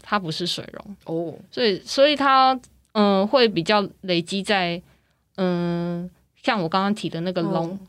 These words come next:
Speaker 1: 龙虎石斑鱼的那些肝脏。
Speaker 2: 嗯哼，
Speaker 1: 对。
Speaker 2: 嗯哼。
Speaker 1: 那我，还有一些什么笛鲷鱼，也有人去捕笛鲷鱼来吃，也都是累积在肝脏居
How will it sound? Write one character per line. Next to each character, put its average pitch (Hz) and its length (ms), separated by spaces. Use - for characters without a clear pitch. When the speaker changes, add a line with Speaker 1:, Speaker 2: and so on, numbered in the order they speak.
Speaker 1:
龙 190 200
虎 190 160
石 - 240
斑 180 240
鱼 160 120
的 131 160
那 127 120
些 151 200
肝 165 280
脏。 - 240
Speaker 2:
嗯 190 160
哼， 196 300
Speaker 1:
对。 175 180
Speaker 2:
嗯 165 160
哼。 165 280
Speaker 1:
那 254 100
我， 226 160
还 233 180
有 220 100
一 226 40
些 220 200
什 202 100
么 160 120
笛 175 200
鲷 190 260
鱼， - 220
也 220 100
有 226 100
人 175 160
去 175 160
捕 170 240
笛 165 140
鲷 175 240
鱼 160 80
来 107 160
吃， - 220
也 - 200
都 185 140
是 196 140
累 165 180
积 165 140
在 170 180
肝 165 220
脏 165 240
居 - 80